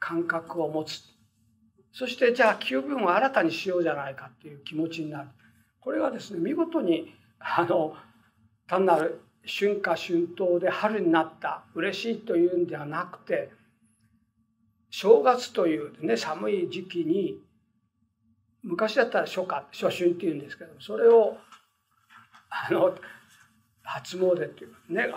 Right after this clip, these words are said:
新しい年として捉えるという、そういう感覚を作ってしまったっていうふうに思えるんですね。これは見事なですね、あの、適応なんですよ。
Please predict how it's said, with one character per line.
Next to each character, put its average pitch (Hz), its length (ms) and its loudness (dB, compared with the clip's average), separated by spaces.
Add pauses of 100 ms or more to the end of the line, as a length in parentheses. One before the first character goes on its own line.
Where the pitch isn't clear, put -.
新 196 200 0
し 226 180 -8
い 202 40 -10
年 - 300 -8
と - 140 -6
し - 180 -14
て 202 340 2 (300)
捉 180 100 -10 (120)
え 156 120 8
る 139 180 -8
と 147 100 -16
い 151 240 -6
う、 160 80 -12
そ 240 200 2
う 294 40 2
い 285 40 4
う 285 80 0
感 233 240 -2
覚 226 260 0
を 220 140 -4 (260)
作 - 200 -8
っ - 20 -2
て - 140 -8
し - 160 -6
ま - 100 -4
っ - 100 -16
た - 100 -18
っ 110 60 -20 (160)
て - 60 -14
い 151 80 -12
う - 20 -12
ふ 156 160 -12
う 143 60 -12
に 139 100 -18
思 143 240 -2
え 147 40 2
る 131 100 -4
ん 131 60 -16
で - 60 -18
す 165 120 -10
ね。 170 100 -4 (760)
こ 254 100 0
れ 294 80 2
は 330 60 2
見 294 180 2
事 349 260 4
な 170 160 2
で 156 100 -10
す - 140 -12
ね、 143 340 -8 (160)
あ 156 80 -20
の、 - 200 -20
適 175 300 -4
応 185 120 2
な 160 140 2
ん - 60 -14
で - 40 -20
す - 140 -20
よ。 - 60 -20